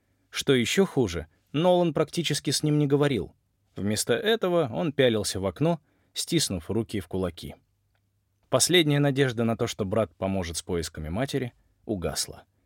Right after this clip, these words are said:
Всего пятнадцать минут спустя автобус остановился в частном порту у Ист-Ривер. «Мы поплывём на пароме?» — спросил Саймон, натягивая рюкзак, и Нолан фыркнул. Первый звук, который он издал за время поездки.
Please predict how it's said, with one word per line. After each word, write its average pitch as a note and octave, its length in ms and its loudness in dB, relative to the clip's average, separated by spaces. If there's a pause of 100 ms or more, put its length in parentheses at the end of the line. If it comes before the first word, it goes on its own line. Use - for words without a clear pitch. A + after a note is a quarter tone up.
(960)
Всего E3+ 240 2
пятнадцать D#3+ 540 0
минут C3 240 0
спустя F#2+ 440 -2
автобус A2+ 440 -2
остановился G2+ 580 -2
в - 80 -8
частном A#2+ 500 0
порту G#2 360 -4
у A#2+ 260 -4
Ист-Ривер. - 600 -6 (1000)
«Мы D3 260 4
поплывём D#3+ 540 4
на E3 80 4
пароме?» — F3+ 460 6 (260)
спросил G#2+ 480 -2
Саймон, C3 420 2
натягивая G2 460 0
рюкзак, A#2 460 0
и E2+ 120 -4
Нолан A2 380 0
фыркнул. - 520 -4 (420)
Первый F#2+ 340 2
звук, A2+ 340 -4
который A2 360 0
он G2 160 -2
издал G2+ 280 -2
за G2+ 140 -4
время F2 240 -4
поездки. - 600 -8